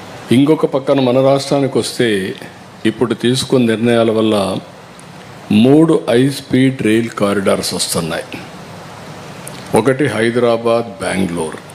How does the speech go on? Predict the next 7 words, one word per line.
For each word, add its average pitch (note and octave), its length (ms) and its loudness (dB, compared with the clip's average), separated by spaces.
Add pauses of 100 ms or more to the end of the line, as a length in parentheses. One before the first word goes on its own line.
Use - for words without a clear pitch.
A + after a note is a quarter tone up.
(720)
అనంతపూర్, A2+ 640 2 (140)
కర్నూలు G#2+ 360 2
కవర్ G2 280 2
అవుతుంది. E2 580 -6 (1200)
ఒక B2+ 180 4
పక్కన B2 640 0 (800)
హైదరాబాద్, B2+ 760 2